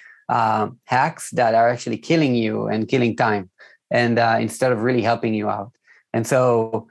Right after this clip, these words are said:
and he's talking about, um, he's talking about, like, everybody's trying to kinda, like, uh, "I'll work on my own. I'll work on my own terms. I'll work like that," you know, and, and then, um, but at the end of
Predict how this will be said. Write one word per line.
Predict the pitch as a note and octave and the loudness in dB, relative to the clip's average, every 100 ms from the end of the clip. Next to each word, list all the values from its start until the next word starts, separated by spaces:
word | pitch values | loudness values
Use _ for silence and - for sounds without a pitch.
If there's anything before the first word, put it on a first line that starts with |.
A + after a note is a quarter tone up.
| _ _ B2+ | _ _ 0
and | C3 | 0
he's | B2 | 2
talking | D#3+ D3 D3 C3+ | 0 0 0 0
about, | B2 B2 A#2+ A#2 - - - | 2 2 2 0 -6 -18 -8
um, | B2 A#2+ A2+ A2 A2 - _ _ _ _ _ _ | -2 0 0 -2 -6 -14 _ _ _ _ _ _
he's | A#2+ | -4
talking | F3+ | 0
about, | D#3 | 2
like, | C3 | 2
everybody's | C#3 D3 B2+ A#2+ | 2 2 2 -2
trying | - C3 C3 B2+ | -4 -2 -2 -4
to | |
kinda, | A#2 B2 | -2 0
like, | A2+ A2 - _ _ - _ _ _ - | 0 -2 -8 _ _ -20 _ _ _ -2
uh, | C#3 B2+ - | 2 2 2
"I'll | C#3+ | 2
work | D3+ D3 C#3 | 2 2 0
on | B2+ | 0
my | A#2+ A#2+ | 0 2
own. | A#2+ A2+ | 2 0
I'll | A2+ A#2 | 0 0
work | A#2+ B2 | 0 0
on | B2 | -2
my | A#2 A#2 | -4 -4
own | A#2 | -6
terms. | A2+ B2+ A2+ A2 G#2 | -2 0 0 -2 -2
I'll | A2+ A#2 | 0 0
work | A#2+ - | 0 0
like | A2+ G#2+ | 0 2
that," | A#2 A2 G#2+ | 2 2 0
you | A#2 | -2
know, | A#2 | 0
and, | A2+ - | -2 -2
and | B2+ | 0
then, | B2 A#2 A#2 _ _ _ - | 2 0 -4 _ _ _ -2
um, | C3 C3 B2 A#2+ A#2+ _ _ _ - | 0 2 0 -2 -6 _ _ _ -2
but | C3+ C#3 | 2 2
at | C3+ A#2+ | 2 2
the | |
end | D#3 | 0
of | G3 | -2